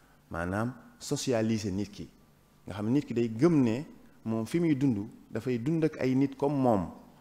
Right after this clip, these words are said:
Mu war a bokk ak ñoom, séddoo ak ñoom, joxanteeg ñoom lu baax. Lépp ci waxam, ci jëfam. suy jëflanteeg ñoom, du jëflanteeg ñoom ci anam boo xam ne dafay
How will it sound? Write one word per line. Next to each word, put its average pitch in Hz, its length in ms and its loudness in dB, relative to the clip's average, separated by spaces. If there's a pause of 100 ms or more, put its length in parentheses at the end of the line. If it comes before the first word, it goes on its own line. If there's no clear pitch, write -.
(100)
Mu 117 140 -2
war 127 140 4
a 123 80 2
bokk 143 460 -4
ak 131 180 -4
ñoom, 127 360 4 (320)
séddoo 156 560 6
ak 135 160 0
ñoom, 131 380 4 (320)
joxanteeg 156 580 2
ñoom 135 280 2
lu 135 80 2
baax. 120 420 0 (260)
Lépp 143 520 0
ci 123 200 -4
waxam, 131 440 2 (220)
ci 139 180 -4
jëfam. 117 340 4 (440)
suy 151 160 -2
jëflanteeg 143 400 2
ñoom, 127 220 2
du 131 100 0
jëflanteeg 127 400 0
ñoom 117 100 -2
ci 139 80 -6
anam 131 280 -2
boo 120 100 2
xam 120 140 -2
ne 110 60 -2
dafay 120 300 -2